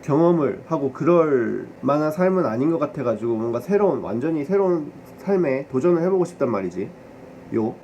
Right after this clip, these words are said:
그러니까 지금 내가 하고 있는 이런 생각들이 걔가, 그 친구가 말한 "저 아저씨 이상한 아저씨다, 왜 저러냐?" 막 그런 거와 겹치니까 내가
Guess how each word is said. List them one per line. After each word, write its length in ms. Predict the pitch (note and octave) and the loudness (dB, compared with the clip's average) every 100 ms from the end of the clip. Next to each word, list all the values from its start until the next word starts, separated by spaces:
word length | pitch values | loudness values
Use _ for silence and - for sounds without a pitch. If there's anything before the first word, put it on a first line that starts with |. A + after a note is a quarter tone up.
| - | -6
그러니까 340 | D#3+ E3 C#3+ | -2 -2 -2
지금 360 | - C#3 D3+ B2 | -4 -4 -2 -2
내가 280 | B2 C#3 D3+ | 0 0 0
하고 200 | E3 E3 | 0 0
있는 160 | D3+ | 0
이런 220 | C#3+ D#3 | -2 -2
생각들이 680 | D#3 F#3+ F#3+ F#3+ D3 D3 G2+ - - | -2 0 0 -2 -2 0 -2 -6 -20
걔가, 460 | - D3 D3 C#3 - - | -4 0 2 2 -2 -6
그 140 | - C3+ | -4 -4
친구가 440 | - F#3 F3 C#3+ | 0 2 2 2
말한 420 | A2+ A#2 E3 F#3 - - | 0 0 0 -2 -10 -8
"저 100 | B2+ | -4
아저씨 320 | A#2+ - - - - - - - | -4 -6 -10 -10 -16 -20 -20 -10
이상한 300 | A#2 D3+ D3+ | -4 0 2
아저씨다, 480 | C#3 B2+ - G#2 F2 - - - | 2 0 -2 -6 -6 -8 -20 -8
왜 80 | A#2+ | -8
저러냐?" 460 | A#2 B2+ C#3+ A#2 - - - - | -2 -2 0 -2 -6 -16 -20 -12
막 120 | C#3 B2 | -10 -2
그런 220 | D#3 D#3+ | -2 0
거와 160 | D3 | 0
겹치니까 640 | C3 B2 - D#3 C#3 C3+ G2+ | 0 -4 -2 -2 -2 -2 -2
내가 240 | G#2 A2 | -4 -8